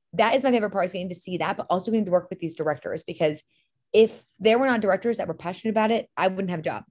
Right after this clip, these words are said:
Like, there wouldn't be a need for me and my vice chairs and ex-, and our exec committee, because the directors are really the glue of what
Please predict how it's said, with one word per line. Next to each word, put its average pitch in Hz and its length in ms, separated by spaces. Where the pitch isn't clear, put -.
Like, 190 180
there 185 100
wouldn't 196 220
be 190 100
a 185 40
need 170 240
for 165 80
me 156 500
and 160 160
my 151 100
vice 147 220
chairs 151 260
and 139 200
ex-, 131 200
and 160 260
our 165 160
exec 185 240
committee, 147 460
because 170 400
the 180 80
directors 165 500
are 131 380
really 160 300
the 151 120
glue 123 400
of 160 200
what 113 200